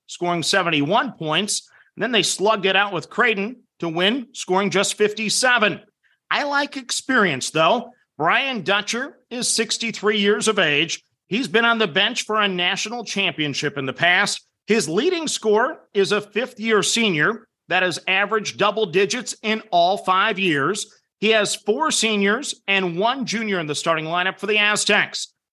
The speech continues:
Meanwhile, the Owls will counter with one junior, three sophomores, and a freshman. I'll take age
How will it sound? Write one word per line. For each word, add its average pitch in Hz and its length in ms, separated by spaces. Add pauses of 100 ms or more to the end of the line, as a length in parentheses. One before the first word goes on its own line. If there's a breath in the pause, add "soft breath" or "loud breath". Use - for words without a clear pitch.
(160)
Meanwhile, 196 460
the 185 160
Owls 190 340
will 185 100
counter 202 640
with 180 180
one 170 380
junior, 202 640 (280)
three 196 260
sophomores, 208 920
and 214 120
a 220 80
freshman. 208 680 (400)
I'll 202 160
take 202 480
age 233 500